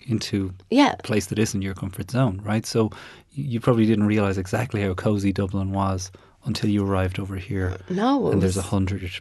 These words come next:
Speaker 1: people lined up to take the spot that you'd
Speaker 2: Yeah.
Speaker 1: like.
Speaker 2: Yeah, it was brilliant. I, and 'cause I love a bit of competition, you know, um, uh, you know, gets me, gets the little scrapper out in me, you know.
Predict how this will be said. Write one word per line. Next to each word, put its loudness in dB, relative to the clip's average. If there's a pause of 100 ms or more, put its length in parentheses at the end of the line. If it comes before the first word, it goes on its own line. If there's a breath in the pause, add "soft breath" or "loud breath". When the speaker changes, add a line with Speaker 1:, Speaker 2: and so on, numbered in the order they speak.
Speaker 1:
people -4
lined 0
up -4
to -10
take -10
the -10
spot -6
that -12
you'd 0
Speaker 2:
Yeah. 4
Speaker 1:
like. -10 (260 loud breath)
Speaker 2:
Yeah, 0
it -2
was -6 (260)
brilliant. 4 (100)
I, 0
and 0
'cause -6
I 2
love 2
a -2
bit -2
of -4
competition, -6 (540 soft breath)
you -4
know, 0
um, -4 (680 soft breath)
uh, -12
you -10
know, -2
gets -10
me, -6 (140)
gets -16
the -2
little -2
scrapper 0
out 0
in 0
me, 0
you 0
know. -2